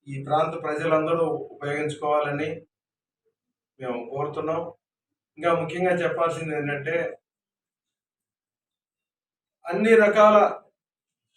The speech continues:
కంటి వైద్యానికి సంబంధించిన పరికరాలను మనం ఈ సెంటర్లో పెట్టాం. ఈ సువిశాల ప్రాంగణంలో మంచి పార్కింగ్ ప్లేస్ ఉంది, మంచి టాలెంటెడ్ డాక్టర్స్ కూడా ఇక్కడ రిక్రూట్ చేసుకున్నాం.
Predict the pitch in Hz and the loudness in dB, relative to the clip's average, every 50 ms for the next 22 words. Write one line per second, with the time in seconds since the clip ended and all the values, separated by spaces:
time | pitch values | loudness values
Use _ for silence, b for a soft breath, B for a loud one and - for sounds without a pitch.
0 | _ _ _ _ _ _ _ _ _ _ _ _ _ _ _ _ _ _ _ _ | _ _ _ _ _ _ _ _ _ _ _ _ _ _ _ _ _ _ _ _
1 | _ _ _ _ _ _ _ _ _ _ _ - 175 185 190 202 196 185 185 180 | _ _ _ _ _ _ _ _ _ _ _ -6 -4 -2 0 2 4 6 6 4
2 | 180 185 180 175 165 160 160 165 165 160 156 156 156 147 147 156 160 175 175 180 | 4 2 0 0 0 -2 -4 -4 -4 -4 -4 -6 -4 -2 0 0 0 0 2 2
3 | 175 180 180 180 185 180 175 170 165 156 147 147 143 143 139 139 135 139 - 151 | 4 6 6 6 6 4 2 0 0 -2 -2 -2 -2 -2 -4 -4 -8 -8 -6 -6
4 | 151 147 151 151 151 151 151 143 143 139 139 143 143 - - - _ _ _ _ | -4 -4 -4 -4 -4 -4 -4 -4 -6 -6 -6 -6 -8 -8 -10 -14 _ _ _ _
5 | _ _ _ _ _ _ _ _ _ _ 147 143 139 135 139 151 156 156 165 180 | _ _ _ _ _ _ _ _ _ _ -14 -12 -10 -6 -4 -4 -4 -2 0 0
6 | 175 175 165 - 151 151 151 156 160 160 160 160 156 156 - 139 131 - - - | 2 2 0 0 0 0 0 0 0 0 0 0 0 0 0 0 -2 -2 -6 -16
7 | _ _ _ _ _ _ - 139 139 151 160 170 151 - - 185 - - - 185 | _ _ _ _ _ _ -12 -12 -10 -10 -10 -8 -2 2 4 4 4 4 0 -2
8 | 175 170 151 147 160 160 170 170 170 175 175 175 175 180 185 190 - - - - | -4 -4 -4 -6 -4 -2 -2 -2 -2 -2 -2 -2 -2 -2 -2 -4 -4 -8 -16 -20
9 | _ _ _ _ _ _ _ _ _ _ _ _ _ _ _ _ _ _ _ _ | _ _ _ _ _ _ _ _ _ _ _ _ _ _ _ _ _ _ _ _
10 | - - - - 190 185 160 - - - - _ _ _ _ _ - 160 165 185 | -14 -12 -6 -2 -2 0 0 -2 -4 -6 -8 _ _ _ _ _ -2 0 2 4
11 | 190 196 190 190 185 - - 160 175 175 175 185 185 175 - 165 170 175 165 165 | 4 2 2 0 0 2 2 2 2 2 0 -2 -4 -4 -6 -4 -4 -2 -2 -2
12 | 160 160 151 143 139 139 143 151 175 180 180 175 143 156 151 151 151 151 151 151 | -2 -4 -4 -6 -6 -6 -8 -6 -4 -2 -2 -2 -2 -2 -2 -2 -4 -6 -6 -6
13 | 151 151 151 151 | -6 -6 -8 -10